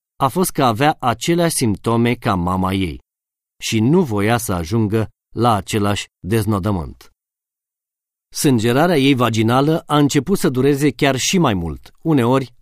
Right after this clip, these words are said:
până la trei săptămâni, iar Bonnie a devenit anemică și letargică și s-a îngrășat cu aproximativ nouă kilograme.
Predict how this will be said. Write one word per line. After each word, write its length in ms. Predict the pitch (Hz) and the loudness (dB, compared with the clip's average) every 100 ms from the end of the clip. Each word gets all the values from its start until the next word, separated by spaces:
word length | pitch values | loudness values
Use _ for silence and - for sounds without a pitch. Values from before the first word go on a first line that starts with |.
| _ | _
până 220 | 151 139 | 0 2
la 140 | 127 | 2
trei 300 | 117 143 147 | 0 0 0
săptămâni, 640 | - 131 - 120 92 71 - - - _ | 0 -4 -2 -2 -2 -4 -12 -20 -20 _
iar 200 | 120 104 | -4 -2
Bonnie 420 | 107 143 160 165 - _ _ | 2 2 2 0 -4 _ _
a 120 | 143 | 0
devenit 440 | 139 131 143 160 - | 2 2 2 0 0
anemică 640 | 139 123 147 151 139 139 | 0 2 4 2 2 -2
și 160 | 117 143 | 0 0
letargică 800 | 131 - 123 80 71 - 71 - _ - | -2 0 0 -2 -8 -12 -14 -16 _ -8
și 100 | 135 | -2
s-a 140 | 143 | 0
îngrășat 480 | 127 113 113 151 147 | 2 2 0 0 -2
cu 120 | - | 0
aproximativ 720 | 135 - 120 120 113 117 135 | -2 -2 -4 -2 -2 0 -4
nouă 480 | 120 135 139 135 120 | 0 0 2 2 0
kilograme. 640 | 117 123 110 104 85 69 | 0 0 0 -2 -4 -8